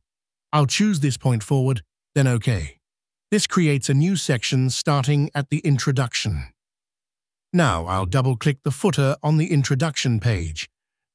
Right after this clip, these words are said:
Very important. I'll turn off Link to Previous, so the footer in this section is independent. With the footer unlinked, I'll insert the page number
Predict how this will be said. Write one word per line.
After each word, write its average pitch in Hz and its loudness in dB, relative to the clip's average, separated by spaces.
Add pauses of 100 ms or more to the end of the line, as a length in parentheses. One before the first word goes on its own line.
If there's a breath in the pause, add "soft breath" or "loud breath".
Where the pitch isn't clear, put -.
Very 202 2
important. 110 -2 (520)
I'll 143 2
turn 208 2
off 147 0
Link 131 0 (220)
to 117 0
Previous, 110 -2 (320 soft breath)
so 143 2
the 123 0
footer 147 0
in 135 2
this 208 0
section 131 0 (420)
is 147 2
independent. 120 0 (1080)
With 196 2
the 180 0
footer 202 2
unlinked, 135 2 (460)
I'll 147 4
insert 156 2
the 135 -6
page 151 0
number 123 0